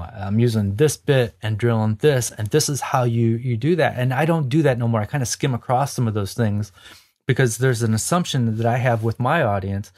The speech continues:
that they know a little bit of this and they can, they can fill in the blanks. So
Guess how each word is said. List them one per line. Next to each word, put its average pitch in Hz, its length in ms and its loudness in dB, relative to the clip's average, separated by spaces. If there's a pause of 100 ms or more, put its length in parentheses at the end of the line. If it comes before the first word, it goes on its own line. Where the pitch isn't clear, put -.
(260)
that 180 120 0
they 220 120 2
know 160 200 4
a 143 40 6
little 110 220 2
bit 98 160 -6
of 95 140 -4
this 90 380 -12
and 123 300 -2 (340)
they 147 180 4
can, 135 360 0
they 139 120 -2
can 156 140 -2
fill 147 300 0
in 143 80 0
the 113 80 0
blanks. - 520 -6 (140)
So 123 440 2